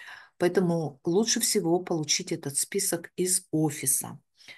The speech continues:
Э, всё равно вам с этим офисом надо работать, если вы пожилой человек и хотите получать какие-то услуги. А услуг там море, даже океан. Так вот, а, в нашей ситуации я получила список,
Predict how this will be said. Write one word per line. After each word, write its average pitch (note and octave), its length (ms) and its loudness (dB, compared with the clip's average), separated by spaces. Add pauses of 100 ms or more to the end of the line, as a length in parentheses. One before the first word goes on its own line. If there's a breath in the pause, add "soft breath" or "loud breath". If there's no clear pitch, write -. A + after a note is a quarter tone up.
(180)
Э, E3 100 -4
всё - 200 0
равно G3+ 280 2
вам D3+ 160 0
с - 140 0
этим D#3+ 260 -2
офисом E3+ 500 -2
надо D3+ 320 -2
работать, D3+ 640 -6
если C#3+ 240 -2
вы F3+ 200 0
пожилой C#3+ 500 -4
человек E3 560 2
и D3 40 -2
хотите F#3 420 -2
получать C#3 520 -4
какие-то E3 480 -4
услуги. C#3+ 640 -8 (380 loud breath)
А D3+ 140 -4
услуг C4 520 6
там C3+ 280 -4 (240)
море, E3+ 720 4 (880 loud breath)
даже F3+ 280 0
океан. C3 680 -4 (1040 loud breath)
Так A#3+ 200 4
вот, D#3+ 140 8 (420 loud breath)
а, F#3 280 8
в F3+ 80 2
нашей G3 260 6
ситуации D3 680 2
я A3+ 160 4
получила E3 480 2
список, - 640 2